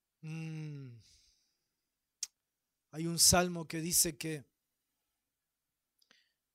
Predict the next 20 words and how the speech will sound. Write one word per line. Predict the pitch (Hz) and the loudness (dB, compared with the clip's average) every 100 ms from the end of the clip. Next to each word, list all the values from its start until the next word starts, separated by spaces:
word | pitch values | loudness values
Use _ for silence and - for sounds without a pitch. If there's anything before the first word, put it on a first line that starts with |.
| _ _ _ _ _ _ _ _ _ _ _ _ _ _ _ - | _ _ _ _ _ _ _ _ _ _ _ _ _ _ _ -14
el | 143 | 0
Señor | - 175 180 196 185 | 2 2 4 4 4
envía | 175 175 202 196 190 180 _ _ - | 0 -2 2 2 0 -8 _ _ -6
su | - - 170 190 | -2 2 4 6
agua | 202 190 185 | 6 6 4
sobre | - 180 170 165 | 4 4 0 -4
tierra | - 190 190 180 170 | -2 2 2 0 2
seca. | - 190 151 - - - _ _ _ _ _ _ _ _ _ _ _ _ - - - _ _ _ _ _ _ _ _ | 4 4 0 -8 -18 -20 _ _ _ _ _ _ _ _ _ _ _ _ -20 -20 -20 _ _ _ _ _ _ _ _
Siento | - 190 190 190 160 | -2 0 0 -2 -4
que, | 175 170 - | -2 -2 -4
que | - | -6
algunos | 170 170 196 196 - | -4 -2 -2 0 0
se | 180 | 4
sienten | - 190 190 190 180 | 4 4 0 -6 -4
así. | 170 - 196 123 98 _ _ _ _ _ _ _ - - - - | 2 4 4 0 -10 _ _ _ _ _ _ _ -20 -20 -20 -12
Hay | 170 | 0
gente | 208 208 196 | 4 4 4
que | 185 | 0
me | 180 180 | 0 0
dice, | 202 - 190 | 4 4 4